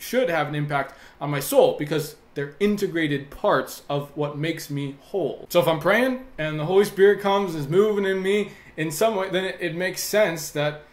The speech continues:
it would be expressed and manifested in my body. So if you're, like, around people who are just, like, praying, and maybe they're, like, raising their hands, or they're moving around, or they're,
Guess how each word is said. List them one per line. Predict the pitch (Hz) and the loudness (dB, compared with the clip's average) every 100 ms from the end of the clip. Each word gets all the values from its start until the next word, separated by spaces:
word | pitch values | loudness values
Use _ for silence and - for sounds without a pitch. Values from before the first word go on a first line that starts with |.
| - 151 | -10 -4
it | |
would | 160 147 | -2 0
be | 156 151 151 | -2 -2 -2
expressed | 127 - - 147 180 196 - - | -6 -8 -2 2 2 0 -10 -10
and | 120 117 | -10 -4
manifested | 143 175 180 180 170 151 160 156 151 151 | -2 -2 -2 -2 -4 -4 -6 -4 -6 -4
in | 147 143 143 | -4 -2 -4
my | 135 | -6
body. | 131 143 143 113 - - | -2 0 0 -2 -16 -8
So | 147 151 | -4 -2
if | 147 | 0
you're, | 170 156 - - | 0 -2 -8 -10
like, | 160 | -4
around | 143 202 226 | 2 4 4
people | 220 190 208 202 | 0 2 6 8
who | 196 | 6
are | 175 | 2
just, | 156 | -2
like, | 139 - | -6 -2
praying, | 190 196 196 170 | 0 2 0 -2
and | |
maybe | 160 165 | -4 -2
they're, | 165 151 | -2 -2
like, | 131 143 | -4 0
raising | 170 190 180 180 | 2 2 0 -4
their | 165 | -4
hands, | 175 175 175 170 | -4 -4 -4 -4
or | 147 | -6
they're | 139 | -2
moving | 156 190 185 175 | 2 2 2 -2
around, | 160 165 170 175 156 | 0 2 2 0 -2
or | |
they're, | 135 123 | -2 -4